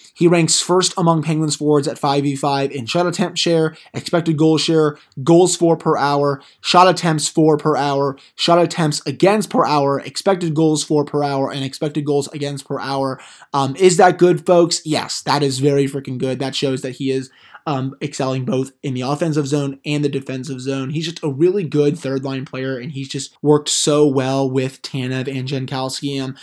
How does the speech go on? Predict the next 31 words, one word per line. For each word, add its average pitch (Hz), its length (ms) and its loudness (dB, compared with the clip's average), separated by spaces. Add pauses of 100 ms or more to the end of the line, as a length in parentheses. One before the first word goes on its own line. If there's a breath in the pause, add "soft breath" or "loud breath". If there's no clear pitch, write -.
(200 loud breath)
I 185 120 4
never 214 400 6
<laughs> - 0 -
thought 190 360 4
that 170 120 2
Jankowski 165 600 -2
was 143 180 -2
this 170 260 0
good 165 260 4
offensively. 147 420 -2 (200)
I 151 40 0
mean, 139 180 -4
he 180 80 -2
has 254 140 4
some 117 180 -4
nice 113 260 -4
hands. 107 360 -10
He, 156 400 -6
he 165 120 -2
has 147 100 -2
some 131 100 -8
good 143 160 -4
playmaking 143 540 -6
ability. 135 460 -4 (400 loud breath)
Um, 135 240 0
Tanev, 180 500 2
he's 170 240 0
just 165 180 2
a 120 80 -4
wrecking 147 440 0
ball. 139 440 2